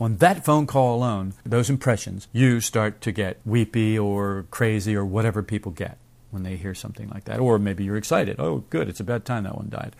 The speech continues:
Whatever. And then you find out later that, "Oh, that was the wrong number, sorry." During the Second World War, they would deliver telegrams, "Your son is dead." You know. And some people got the wrong telegram. You know, they sent to the wrong person and the son wasn't dead. But the people went through the whole grief process because they took in the impression.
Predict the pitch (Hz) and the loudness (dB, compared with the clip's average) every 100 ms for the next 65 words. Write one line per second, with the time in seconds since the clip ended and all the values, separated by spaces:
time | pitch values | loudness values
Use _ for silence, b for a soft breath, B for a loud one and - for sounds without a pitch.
0 | - 120 120 110 92 - 170 226 220 - | -2 2 4 2 -2 -4 0 2 2 2
1 | 165 156 147 165 165 151 139 - 143 143 | 0 0 2 2 2 2 0 0 2 4
2 | 135 127 117 120 117 113 95 95 110 95 | 2 0 -2 -2 0 -2 -4 -4 -2 -2
3 | 92 92 - - 113 110 101 139 101 95 | -4 -8 -12 -4 0 0 2 2 2 0
4 | 90 92 95 98 98 107 104 98 95 - | -2 -2 -2 -2 -2 0 0 0 -2 -4
5 | - 117 92 92 98 - 104 - 98 92 | -2 0 0 -6 -10 -10 -10 -6 -4 -4
6 | 85 - - 98 101 110 117 B B B | -8 -10 -12 -12 -14 -14 -14 B B B
7 | B 143 139 165 175 147 156 156 151 165 | B -4 0 2 2 0 -2 -2 -2 -2
8 | 147 156 175 - - - - 123 123 127 | -4 -6 -6 -10 -12 -20 -16 -8 -6 -4
9 | - 135 - 123 120 127 120 151 139 120 | -4 -6 -4 -4 -2 -2 -2 -2 -2 -2
10 | 117 117 - 123 120 117 113 175 123 82 | -2 -4 -4 -2 0 -2 -2 -2 -2 -4
11 | 113 110 123 113 120 127 113 127 156 151 | -6 -2 -2 -2 -4 -2 -2 0 0 0
12 | 143 - 107 101 117 - 110 - 151 127 | 0 0 -2 -2 -6 -6 -4 0 2 2
13 | - - 113 - 175 160 139 117 104 104 | -2 -6 -4 0 0 2 0 0 -2 -4
14 | 95 - 90 | -4 -8 -14